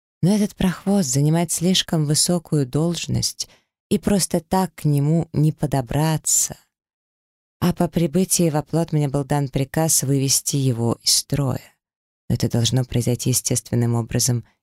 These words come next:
и не вызвать ни у кого подозрений". "Поединок", понимающе кивнула я. "Надо было вызвать его?"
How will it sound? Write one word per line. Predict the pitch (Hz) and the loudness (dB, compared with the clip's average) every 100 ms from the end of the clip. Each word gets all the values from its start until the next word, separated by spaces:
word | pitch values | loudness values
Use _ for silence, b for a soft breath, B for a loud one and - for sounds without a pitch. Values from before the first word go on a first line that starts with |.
| _ | _
и | - | 0
не | 131 123 | 2 2
вызвать | 110 160 175 123 113 123 | 0 0 0 -2 -2 0
ни | 120 | 0
у | |
кого | 107 120 110 107 - - | 0 -2 -2 -4 -6 -6
подозрений". | 110 120 117 135 123 - - _ _ _ _ _ _ _ _ | -2 0 0 0 -2 -6 -12 _ _ _ _ _ _ _ _
"Поединок", | 123 104 117 - 73 - - | -4 -4 -4 -2 -2 -2 -2
понимающе | 147 151 160 - 156 | 0 2 2 -2 -4
кивнула | 156 156 151 | 0 0 2
я. | 147 151 160 b b _ _ _ _ _ | 0 -4 -6 b b _ _ _ _ _
"Надо | 131 123 | 0 2
было | 123 123 | 2 0
вызвать | 113 117 117 147 - | 0 0 -2 -2 -2
его?" | 151 - | -4 -6